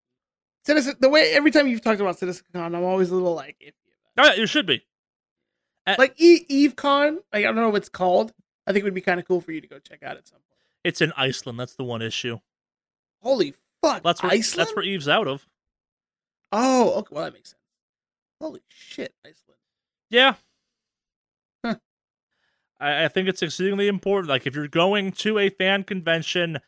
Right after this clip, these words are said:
Speaker 2: funded by the company, that makes the thing you're a fan of. Like, it's not wrong, but be aware you are technically be, you are technically paying for a chance to be advertised at. Like, again, there's nothing necessarily wrong with that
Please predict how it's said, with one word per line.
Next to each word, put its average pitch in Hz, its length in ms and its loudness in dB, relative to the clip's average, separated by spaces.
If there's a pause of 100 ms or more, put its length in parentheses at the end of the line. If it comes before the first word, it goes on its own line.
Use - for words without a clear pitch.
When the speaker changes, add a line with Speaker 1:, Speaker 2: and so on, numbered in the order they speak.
(480)
Speaker 2:
funded 180 480 4
by 160 320 4
the 165 100 -2
company, 151 800 -2 (920)
that 131 300 2 (380)
makes 143 380 -2
the 156 120 -4
thing 170 280 -2
you're 165 140 -2
a 151 60 0
fan 165 340 0
of. 127 200 -2
Like, 143 200 -2
it's 156 140 -8
not 202 260 0
wrong, 156 520 2 (380)
but 165 320 -4
be 254 160 2
aware 254 380 2
you 214 240 -6
are 247 140 0
technically 190 720 -6
be, 180 280 -8
you 180 140 -4
are 165 60 0
technically 185 480 -4
paying 175 400 -2
for 175 180 -8
a 175 100 -2
chance 156 600 -2 (420)
to 165 80 -8
be 156 180 -2
advertised 131 760 -2
at. 107 260 -10
Like, 117 180 -12
again, 147 300 2
there's 127 140 -8
nothing 190 240 -6
necessarily 175 320 -6
wrong 143 440 0
with 151 140 -8
that 143 240 0